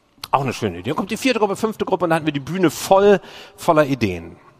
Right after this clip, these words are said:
So, jetzt schaue ich in ihre Gesichter und dann gibt's, wenn man diese Ideen anschaut, so einen Reflex in so Brainstormings. Man hat so das Gefühl, so ein Unsinn. Ja, lustig, aber so ein Unsinn. Und das ist gefährlich, weil in den quergedachten Ideen,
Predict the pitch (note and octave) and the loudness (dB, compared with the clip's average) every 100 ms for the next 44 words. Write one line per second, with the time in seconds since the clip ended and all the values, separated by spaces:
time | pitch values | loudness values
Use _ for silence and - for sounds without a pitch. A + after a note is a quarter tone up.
0 | _ _ - - - C#3 D3+ - F3+ A3 | _ _ -20 -20 -6 0 0 0 -2 -2
1 | F#3 D#3+ C3+ A#2 G#2 B2 - G#3 D4+ C#4 | -4 -2 -2 -2 -4 -6 -2 -2 -2 -8
2 | - - - - D3 C3 - - F3 E3+ | -14 -20 -20 -2 -2 0 -4 -2 0 2
3 | E3+ D3+ C#3+ C#3+ C#3+ A2+ E3+ F3+ E3 F#3+ | 2 0 -4 -6 -8 0 4 4 2 -2
4 | G#3 F3+ E3+ D#3 C#3+ - D#3 D3 - - | -2 -4 -2 0 0 0 0 0 -4 -14
5 | - _ _ B2+ A2+ G#2+ A#2 G#2 - - | -14 _ _ -10 -6 0 0 -2 -6 -8
6 | F2+ F#2 C#3+ E3+ E3+ D#3+ - - F3 F3 | -8 -6 -4 -4 -4 -4 -6 -6 2 6
7 | E3+ C#3+ _ - - - - _ _ _ | 6 4 _ -20 -20 -20 -20 _ _ _
8 | _ _ _ - C#3+ D3+ D#3 A2 E2+ C#2+ | _ _ _ -4 -2 2 2 2 -4 -8
9 | - _ _ _ _ G#2 C#3 C3+ C#3+ F3 | -20 _ _ _ _ -10 -10 -8 2 2
10 | - - D#3+ - C3+ C3+ F3+ F#3+ D3+ A2 | 2 0 -2 0 -2 2 4 4 4 2
11 | F2+ D2 - - - - - - C3 F#3+ | -2 -6 -20 -20 -20 -20 -20 -8 -2 -2
12 | G#3 - - - - F#3+ G3+ F3 A#2 - | -2 -4 -4 -4 -6 -4 0 0 0 0
13 | C3+ D3+ D3+ D#3+ D#3+ D3 - - F#3 F#3+ | 4 6 4 2 -2 -2 -4 -2 0 2
14 | F3+ E3+ - D3 C#3 D3+ E3 | 2 0 -2 -6 0 2 2